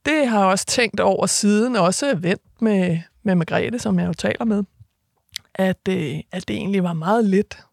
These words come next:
Øh, nej, Helle var bare sådan, "Tillykke, øh, det er, det er dit, det skal du nok blive god til, det ved du jo noget om, og det er jo et spændende område," og sådan noget, og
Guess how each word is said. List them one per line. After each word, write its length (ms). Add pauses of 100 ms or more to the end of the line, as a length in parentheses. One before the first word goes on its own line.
(880)
Øh, 360 (140)
nej, 220
Helle 260
var 120
bare 200
sådan, 220
"Tillykke, 420 (240)
øh, 400
det 180
er, 360 (200)
det 100
er 40
dit, 280
det 100
skal 140
du 40
nok 180
blive 140
god 260
til, 220
det 100
ved 160
du 120
jo 120
noget 360
om, 180
og 120
det 40
er 20
jo 40
et 80
spændende 360
område," 460
og 60
sådan 120
noget, 300
og 220